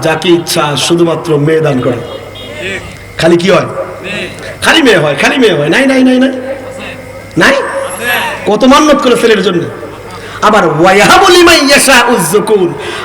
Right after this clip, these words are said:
আল্লাহ বলেন, "আমি আল্লাহ যাকে ইচ্ছা শুধু ছেলে দেই আর ছেলে দেই আর ছেলে দেই।"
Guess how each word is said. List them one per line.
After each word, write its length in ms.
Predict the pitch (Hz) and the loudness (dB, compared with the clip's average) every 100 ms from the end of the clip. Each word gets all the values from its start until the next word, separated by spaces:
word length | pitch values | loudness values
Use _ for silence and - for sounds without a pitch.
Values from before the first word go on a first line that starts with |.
| - | 0
আল্লাহ 300 | 202 196 190 | 2 2 2
বলেন, 160 | 196 185 | 0 0
"আমি 240 | 185 202 190 | 0 2 2
আল্লাহ 300 | 180 180 160 | 2 4 4
যাকে 300 | 175 180 180 | 2 2 2
ইচ্ছা 260 | 170 160 | 2 0
শুধু 280 | 139 185 214 - | -2 -2 0 2
ছেলে 220 | 208 196 | 2 2
দেই 200 | 180 208 | 2 2
আর 100 | 214 180 202 | 2 -2 -2
ছেলে 180 | 180 | 0
দেই 160 | 185 233 | 2 2
আর 60 | 202 180 | 0 2
ছেলে 160 | 175 | 0
দেই।" 220 | 143 131 | 0 -6